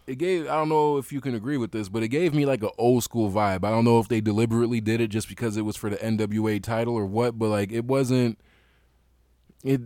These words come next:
it didn't give me, like, a indie feel type of match. Like, it, it reminded me of some shit that you would see, well, for me in my age range, like, W C W, like, the old days when they used to have the older guys there actually, you know, before N W O and all that bullshit.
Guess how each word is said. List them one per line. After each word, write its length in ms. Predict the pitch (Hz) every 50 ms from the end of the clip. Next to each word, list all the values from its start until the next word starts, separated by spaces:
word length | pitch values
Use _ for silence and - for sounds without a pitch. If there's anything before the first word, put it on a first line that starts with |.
| 123 - -
it 180 | - - 120 120
didn't 220 | 156 151 147 135
give 180 | 131 147 131 139
me, 100 | 135 131
like, 200 | 127 123 104 117
a 100 | 113 107
indie 380 | 110 123 127 127 120 117 117 101
feel 440 | - - 123 113 107 104 101 95
type 280 | 85 - 127 110 101 -
of 60 | 95
match. 400 | 95 98 101 92 80 82 - -
Like, 120 | 95 95 101
it, 200 | 101 104 104 107
it 60 | 110
reminded 440 | 113 113 117 123 123 123 120 117 113
me 80 | 113
of 80 | 107 101
some 160 | - 110 110
shit 240 | - - - 117 101 107
that 180 | 104 - -
you 60 | 113
would 120 | 101 101 92
see, 460 | - - 127 120 113 104 101 95 95
well, 320 | 85 92 98 92 92 87
for 300 | 85 - - - 98 101
me 420 | 95 101 107 110 110 101 98 101 95
in 100 | 101 95
my 280 | 98 110 113 110 104 92
age 300 | 95 101 95 95 87 90
range, 260 | 98 95 95 95 90
like, 160 | 98 95 104 107
W 280 | 123 120 113 110 107
C 140 | 98 - 101
W, 360 | 98 104 101 101 92 92 90 90
like, 160 | 92 92 82
the 80 | 92
old 480 | - 107 117 117 113 110 107 101 104 104
days 360 | 104 104 98 95 92 95 85
when 100 | 98 98
they 60 | 98
used 160 | 101 104 98 98
to 40 |
have 200 | 104 104 98 95
the 80 | 98 92
older 280 | - 110 107 101 101 95
guys 300 | 104 101 98 98 95 92
there 200 | 101 101 95 95
actually, 360 | 98 95 - - 95 95 92
you 100 | 92 98
know, 100 | 92 90
before 320 | 92 - - 98 98 90
N 120 | 92 98 92
W 280 | 95 95 95 95 95
O 140 | 90 90 90
and 80 | 90 87
all 140 | 82 85
that 160 | 87 85 82 80
bullshit. 480 | 82 80 85 80 - 78 82 85 -